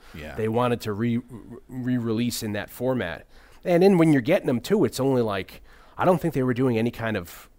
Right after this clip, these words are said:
Speaker 2: like, uh, restoration. You know,
Speaker 1: Yeah, yeah.
Speaker 2: I mean, you, it's, it's a, it's astounding to me to think,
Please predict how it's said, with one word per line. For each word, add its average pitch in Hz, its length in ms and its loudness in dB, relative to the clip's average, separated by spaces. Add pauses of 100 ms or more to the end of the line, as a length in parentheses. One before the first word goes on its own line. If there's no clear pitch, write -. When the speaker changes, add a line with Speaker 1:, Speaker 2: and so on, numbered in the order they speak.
Speaker 2:
like, 87 320 -10
uh, 73 220 -8
restoration. 107 760 -6 (600)
You 131 80 0
know, 98 140 2
Speaker 1:
Yeah, 80 160 -4
yeah. 73 280 -10
Speaker 2:
I 131 100 0
mean, 131 120 6
you, 185 160 4
it's, - 220 -2
it's - 200 -6
a, 151 220 2
it's 151 140 -6
astounding 175 560 6
to 143 40 6
me 127 120 2
to 110 80 -2
think, - 400 -6